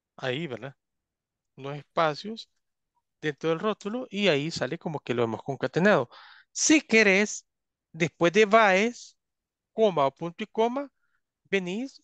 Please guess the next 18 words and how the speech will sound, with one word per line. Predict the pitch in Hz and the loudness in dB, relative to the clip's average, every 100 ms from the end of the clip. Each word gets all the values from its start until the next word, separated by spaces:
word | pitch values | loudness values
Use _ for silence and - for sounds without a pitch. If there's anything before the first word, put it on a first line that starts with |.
| - | -6
y, | 202 240 247 247 269 _ _ _ _ _ _ _ - | -4 -2 -2 -4 -10 _ _ _ _ _ _ _ -2
ah, | 165 147 135 131 135 | 2 2 0 -2 -4
en | 147 | -6
el | 147 | -6
mismo | 143 147 190 | -8 -6 -2
rótulo, | 214 214 - 226 262 - _ - | 0 0 -2 -4 -4 -8 _ -12
punto | 139 - 165 | -12 -10 -10
y | |
coma, | - 208 214 285 269 _ _ _ - | 2 2 4 -2 -4 _ _ _ 2
lo | 247 | 4
dejas | 208 196 - | 6 4 2
adentro, | 294 359 269 151 | 2 2 -2 -8
mira. | 127 127 143 _ _ _ _ _ _ _ _ _ _ _ _ _ - | -8 -10 -10 _ _ _ _ _ _ _ _ _ _ _ _ _ 0
O | 220 | 4
dos | 151 - | 4 0
puntos | - 254 220 156 - | -8 -8 -8 -12 -12
si | |
querés. | - 135 180 | -12 -10 -10